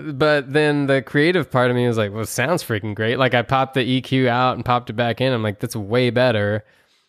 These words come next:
Speaker 2: And then I did some more E Q in on this song I just had sitting around, and, um, I don't know if you know this keystroke. I just learned this one where if you highlight a track and then you hit Shift A, this is in Pro Tools, it'll bypass all the plugins.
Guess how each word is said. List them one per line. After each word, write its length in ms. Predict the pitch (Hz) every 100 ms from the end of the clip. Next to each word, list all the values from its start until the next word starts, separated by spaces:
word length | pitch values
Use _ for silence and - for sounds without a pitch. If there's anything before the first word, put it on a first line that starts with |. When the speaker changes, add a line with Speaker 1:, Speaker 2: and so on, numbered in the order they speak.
| _ _ _
Speaker 2:
And 180 | 123 127
then 160 | 139
I 140 | 135 123
did 300 | 127 127 -
some 100 | 120
more 220 | 135 139
E 140 | 135
Q 200 | 117 127
in 120 | 123 117
on 100 | 113
this 140 | 107
song 360 | - 117 120 113
I 40 |
just 160 | 107 101
had 180 | 110 104
sitting 240 | 117 104
around, 360 | 107 110 110 104
and, 180 | 101 - _ _ _ -
um, 300 | 113 107 104
I 100 | - 196
don't 120 | 269
know 80 | 262
if 100 | 220
you 100 | 175
know 140 | 160
this 180 | 143 -
keystroke. 420 | - 160 - 120
I 60 | 120
just 240 | 131 151
learned 240 | 127 135 135
this 140 | 117 123
one 220 | 113 110
where 340 | 110 107 95 - _ _ _ _ _ _ _ -
if 140 | 117 120
you 160 | 151
highlight 500 | 117 123 131 131 131
a 60 | 117
track 500 | - 127 113 123 -
and 160 | 127 117
then 100 | 120
you 140 | 120
hit 220 | 113 117 -
Shift 420 | - 123 - - 113
A, 440 | 107 110 135 139 _ _ -
this 160 | 110
is 80 | 113
in 100 | 107
Pro 200 | - 107
Tools, 440 | 101 98 95 92 - _ _ _ _ _ -
it'll 160 | 131
bypass 520 | 110 127 127 131 117 -
all 220 | 123 110 110
the 80 | 110
plugins. 720 | 113 107 113 131 151 -